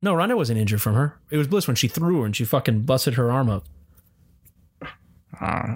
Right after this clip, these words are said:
Speaker 2: well, I mean, Bliss is currently injured 'cause of Ronda.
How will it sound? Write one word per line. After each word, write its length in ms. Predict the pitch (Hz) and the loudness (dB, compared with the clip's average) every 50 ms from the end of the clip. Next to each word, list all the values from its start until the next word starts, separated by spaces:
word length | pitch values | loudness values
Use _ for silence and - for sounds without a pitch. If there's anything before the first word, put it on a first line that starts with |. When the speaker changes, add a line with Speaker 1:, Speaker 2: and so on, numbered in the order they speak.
| - | -4
Speaker 2:
well, 100 | - 190 | -2 0
I 120 | 196 196 196 | 0 2 2
mean, 200 | 208 202 180 151 | 0 0 0 0
Bliss 240 | 147 190 220 226 208 | 0 0 0 0 -2
is 100 | 175 - | -4 -4
currently 400 | - - 175 175 156 135 135 131 | -2 0 0 2 2 2 2 2
injured 240 | 127 117 123 120 | 0 0 0 0
'cause 140 | - - 117 | 0 0 0
of 80 | 107 92 | 0 0
Ronda. 420 | 104 117 120 - - - - 131 | 2 2 2 0 -2 -4 -4 -6